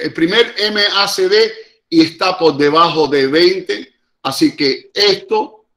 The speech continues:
no lo veo probable. Pero aquí hay algo extraño, aquí hay un fundamento. No, es como todos los días. No sé si habrá algún fundamento, pero el mercado,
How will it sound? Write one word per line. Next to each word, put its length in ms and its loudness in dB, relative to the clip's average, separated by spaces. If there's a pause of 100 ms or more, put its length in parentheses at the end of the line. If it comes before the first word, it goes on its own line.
(120)
no 400 2
lo 200 6
veo 320 4
probable. 680 -2 (1700)
Pero 260 2
aquí 280 4
hay 200 6
algo 260 0
extraño, 680 -4 (120)
aquí 200 -8
hay 100 0
un 120 0
fundamento. 840 -2 (260)
No, 380 -2 (320)
es 180 -4
como 320 -2
todos 300 2
los 200 -4
días. 260 -8 (920)
No 140 -4
sé 200 -2
si 120 0
habrá 200 0
algún 240 -4
fundamento, 640 -4 (280)
pero 200 2
el 60 -2
mercado, 840 -2